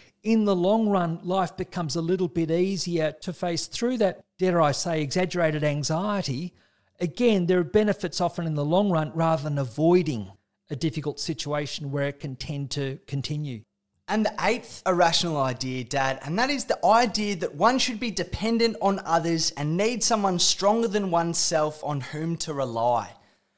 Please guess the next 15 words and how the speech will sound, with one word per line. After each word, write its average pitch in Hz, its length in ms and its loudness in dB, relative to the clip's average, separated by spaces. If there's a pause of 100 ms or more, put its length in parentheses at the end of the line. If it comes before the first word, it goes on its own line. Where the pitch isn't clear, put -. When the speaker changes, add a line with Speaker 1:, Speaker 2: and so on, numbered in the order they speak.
(260)
Speaker 2:
So - 140 -12
how, 285 360 -8
how 302 240 2
does 302 180 0
this 269 260 -2
relate 202 440 4
to 160 540 0
an 139 120 -6
irrational 196 680 4
idea 139 440 4
that 131 220 -6
maybe 151 240 -8
should 147 220 -4
be 151 100 -4
avoided? 131 480 -6